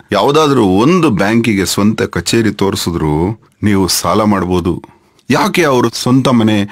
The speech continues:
ಸ್ವಂತ ಮನೆಗೆ ಸಾಲ ಕೊಟ್ಟು ಬದುಕ್ತಾ ಇರುವಂತಹ ಬ್ಯಾಂಕ್ನವರಿಗೆ ಸ್ವಂತ ಕಚೇರಿ ಇಲ್ಲ? ಯಾಕೆಂದ್ರೆ ಗೀತೆನ ಅವರು ಅರ್ಥ ಮಾಡ್ಕೊಂಡಷ್ಟು ನಾವು ಅರ್ಥ ಮಾಡ್ಕೊಂಡಿಲ್ಲ. ಗೀತೆ ಹೇಳುತ್ತೆ,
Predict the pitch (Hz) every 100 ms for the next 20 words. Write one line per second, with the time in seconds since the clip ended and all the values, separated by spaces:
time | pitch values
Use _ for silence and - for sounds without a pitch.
0 | - - - - - 117 143 170 156 131
1 | 131 123 101 - - 101 131 131 127 -
2 | 113 95 113 - 113 104 101 98 95 87
3 | 71 76 98 117 107 92 80 82 - 156
4 | 147 - 107 - 101 90 87 82 80 -
5 | 82 76 78 76 107 - - - - 104
6 | 143 165 - 120 107 98 98 139 151 117
7 | 101 113 104 85 78 92 87 - 87 82
8 | 80 76 90 82 76 - 73 67 - -
9 | _ _ - 113 127 135 120 107 104 101
10 | 98 113